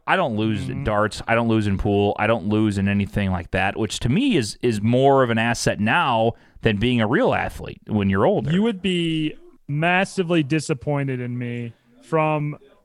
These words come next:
Speaker 2: when we were at the lake, we were playing darts. I did win. However, it took, I mean, we were playing, what do you call it when you cancel all
Speaker 1: Darts.
Speaker 2: the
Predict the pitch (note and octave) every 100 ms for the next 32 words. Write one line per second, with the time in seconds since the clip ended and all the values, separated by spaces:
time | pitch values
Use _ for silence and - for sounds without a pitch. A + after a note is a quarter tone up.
0 | - D#3 D#3+ E3+ F3+ E3+ C#3+ D3 C#3+ C#3+
1 | D#3 D#3 E3+ E3 D3 B2+ C3 C3+ E3+ -
2 | - - F3+ F3+ A3+ F3 C#3 D#3+ A#2 G#2
3 | G#2+ A2 - _ _ - - E3 F#3 E3+
4 | A#2+ A2 _ _ _ _ _ _ _ -
5 | F#3 - A#3 G#3+ - - F3 F3+ E3+ D#3
6 | C#3+ - - - - - - - F3 G#3
7 | G#3 - F#3+ F3+ E3+ D#3 C3+ - _ D3
8 | D#3 F3+ - G3 G3 G3+ - F3+ F3+ F#3+
9 | F#3+ F#3 D3+ D3 F3+ F3+ F#3 F3+